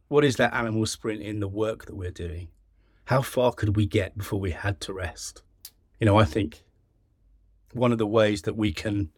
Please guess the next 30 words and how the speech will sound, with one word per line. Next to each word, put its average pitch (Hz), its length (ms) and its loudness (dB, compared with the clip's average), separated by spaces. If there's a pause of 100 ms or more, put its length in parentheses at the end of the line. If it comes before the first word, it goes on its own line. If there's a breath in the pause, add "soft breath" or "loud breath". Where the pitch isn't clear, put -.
(600)
we 113 140 4
can 110 240 4
be 120 260 4
better, 90 480 -2
that 95 120 -10
we 107 120 0
can 101 180 -2
become 101 440 -4
better, 85 400 -4
is 98 160 -6
by 95 160 -2
reading 120 440 0
books - 260 -2
like - 160 -8
this. 85 240 -8
And 110 80 -2
it 117 80 -2
is, - 220 0 (400 soft breath)
you 113 60 0
know, 98 80 4
of 98 80 -2
course 123 300 2
it's - 120 -8
slightly 90 300 -8
fictionalized, 80 760 -6
but 87 180 -6
the, 92 160 -4 (1400 soft breath)
it's - 180 -2
true 117 300 6
fiction. - 480 -6